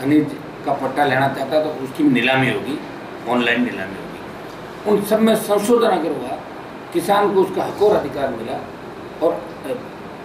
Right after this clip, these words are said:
ये जो स्वामीनाथन आयोग की रिपोर्ट लागू करने की हम बार बार बात कर रहे थे, वो दिल्ली में एक रबी और खरीफ की फसल में से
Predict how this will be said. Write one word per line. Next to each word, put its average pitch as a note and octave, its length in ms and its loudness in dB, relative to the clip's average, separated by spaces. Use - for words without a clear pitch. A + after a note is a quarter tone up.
ये D3+ 460 6
जो E3+ 100 6
स्वामीनाथन G3 640 4
आयोग F3 260 0
की F3+ 60 2
रिपोर्ट D3+ 500 0
लागू C#3+ 260 -6
करने D3 180 2
की C#3+ 100 0
हम C#3+ 60 2
बार C3 220 4
बार D3 160 -2
बात - 300 -2
कर - 60 -10
रहे - 120 -8
थे, D#3 180 -8
वो D#3+ 80 0
दिल्ली E3+ 340 2
में F#3+ 260 4
एक G3+ 420 4
रबी F3+ 340 6
और - 100 6
खरीफ E3 340 2
की F3 80 0
फसल D3+ 320 -4
में C#3 180 2
से - 360 -12